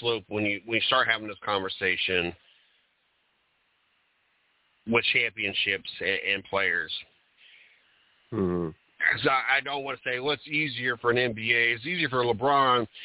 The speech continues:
Speaker 1: to be held accountable or win championships 'cause there's only five people on the court. Well, then you're also only allowed at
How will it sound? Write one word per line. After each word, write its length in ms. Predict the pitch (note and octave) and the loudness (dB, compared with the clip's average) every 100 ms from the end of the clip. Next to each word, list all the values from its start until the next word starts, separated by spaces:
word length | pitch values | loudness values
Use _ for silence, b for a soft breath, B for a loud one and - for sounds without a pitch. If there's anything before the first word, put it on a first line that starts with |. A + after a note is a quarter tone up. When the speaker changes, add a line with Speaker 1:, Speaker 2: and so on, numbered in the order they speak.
| B B | B B
Speaker 1:
to 60 | A#2+ | 2
be 160 | C3+ | 2
held 360 | A#2+ A#2+ C3 B2 | 2 0 -2 -4
accountable 800 | A#2 B2+ A#2+ A2+ A2 A2+ A2+ A2+ - | -4 -4 -2 -6 -6 -6 -6 -8 -4
or 220 | C3 A#2+ | 0 2
win 180 | B2 A#2+ | 2 0
championships 640 | - A#2 A2 A2+ - A2+ | 2 0 0 -4 -2 -4
'cause 80 | G#2 | -2
there's 140 | A#2 A2+ | 0 4
only 200 | C#3 A#2 | 4 2
five 260 | C3 A#2+ A2+ | 2 0 0
people 280 | A#2 F#2+ G#2 | -6 -4 0
on 100 | F#2 | 0
the 60 | |
court. 360 | - G#2 G2 - - B B B B B B B _ | -4 -4 -4 -6 -14 B B B B B B B _
Well, 340 | A#2 B2+ B2+ A#2+ | 2 4 0 -2
then 200 | B2+ B2+ B2 A2+ | -4 -4 -6 -10
you're 200 | B2+ B2 | -10 -6
also 560 | B2+ B2+ B2+ B2 A#2+ A#2 G#2 | -4 -4 -6 -6 -6 -8 -6
only 240 | C3 B2+ | -4 -4
allowed 460 | A2+ B2 B2+ B2 A#2+ | -4 -2 -2 -2 -4
at 160 | A2+ | -6